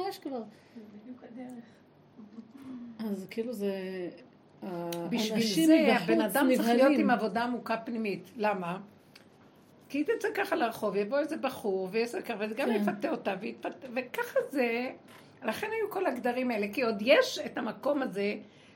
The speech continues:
Speaker 3: של הגניבה, של הנחש.
Speaker 1: נכון, שם.
Speaker 3: ואז על זה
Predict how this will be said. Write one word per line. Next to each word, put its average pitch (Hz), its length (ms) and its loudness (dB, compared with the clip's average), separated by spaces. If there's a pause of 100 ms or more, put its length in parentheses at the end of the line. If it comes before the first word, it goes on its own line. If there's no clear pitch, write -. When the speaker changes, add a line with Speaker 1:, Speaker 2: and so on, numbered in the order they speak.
Speaker 3:
של 226 260 -2
הגניבה, 214 1000 -2
של 208 260 -8
הנחש. 233 960 -4
Speaker 1:
נכון, 214 480 -6
שם. 214 300 -10 (920)
Speaker 3:
ואז 220 360 2 (100)
על 226 180 0
זה 294 160 6